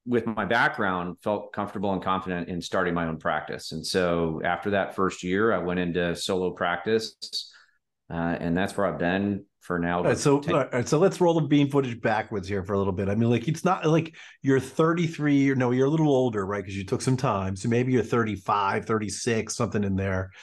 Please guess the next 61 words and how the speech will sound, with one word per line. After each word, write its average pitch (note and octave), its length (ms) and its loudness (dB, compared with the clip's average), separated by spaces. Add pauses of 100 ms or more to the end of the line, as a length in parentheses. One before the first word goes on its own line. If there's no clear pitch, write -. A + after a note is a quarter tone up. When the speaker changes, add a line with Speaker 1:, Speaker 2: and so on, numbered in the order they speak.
(280)
Speaker 2:
and A2+ 120 4
you're, A#2+ 120 6
like, A#2 180 4
gonna B2 160 4
go C3 220 6
start C3 580 0
a C3 60 2
practice. A2+ 500 -2
I G#2 60 -4
mean, A2+ 80 2
what C#3+ 80 4
does D3+ 80 2
that E3 100 4
mean? D3 360 4
I'm G#2 140 -4
like, A2+ 280 0 (400)
you B2 80 2
gotta C#3+ 220 2
have D#3+ 180 2
an D#3 60 4
office, F3 500 -2
you G2+ 80 -6
gotta A2 180 2
have C#3+ 220 0
staff, E3 720 0 (120)
you G#2+ 80 -4
gotta A#2+ 220 0
have C3 280 0 (280)
money D3 440 6
in A#2+ 80 4
the G#2+ 80 2
bank, G2 460 -4
you B2+ 80 0
gotta E3+ 220 4
spend A3+ 680 2
money G2+ 300 0 (320)
to C3 100 -2
be B2+ 120 4
able A#2+ 120 2
to A#2+ 60 0
open A2 180 0
a G2+ 60 -4
practice. G2 320 -4
Did G2+ 160 0
you G2+ 60 -2
get A#2 120 4
a G#2+ 40 2
loan? E3 500 2
I F3+ 40 6
mean, D3+ 200 2
talk, E3+ 180 0
how E3+ 160 2
did G3+ 120 -4
that F#3 100 2
happen? B2 420 -4
How, C3+ 180 -6
roll E3+ 360 2
us C#3 120 0
on A#2+ 120 0
through A2 160 0
that. F2 180 -4